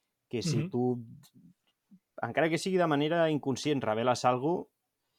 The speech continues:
Speaker 1: per haver dit dos frases pots perdre, pots fer que la companyia aquesta perdi milions. Per això no m'agrada pa-, eh, treballar per publicitat, perquè vas
Speaker 2: <coughs>
Speaker 1: una miqueta que no pots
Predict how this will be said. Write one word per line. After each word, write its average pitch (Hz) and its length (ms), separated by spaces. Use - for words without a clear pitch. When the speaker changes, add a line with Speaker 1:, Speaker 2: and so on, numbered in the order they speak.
Speaker 1:
per 107 120
haver 107 140
dit 117 160
dos 117 200
frases 120 380
pots - 300
perdre, 117 340
pots 117 160
fer 107 140
que 120 100
la 123 80
companyia 104 400
aquesta 107 320
perdi 127 340
milions. 110 540
Per 120 100
això 151 200
no 175 80
m'agrada 123 340
pa-, 113 180
eh, 107 400
treballar 110 380
per 101 140
publicitat, 110 640
perquè - 280
vas 107 640
Speaker 2:
<coughs> - 580
Speaker 1:
una 110 240
miqueta 117 1000
que 120 80
no 117 160
pots 110 560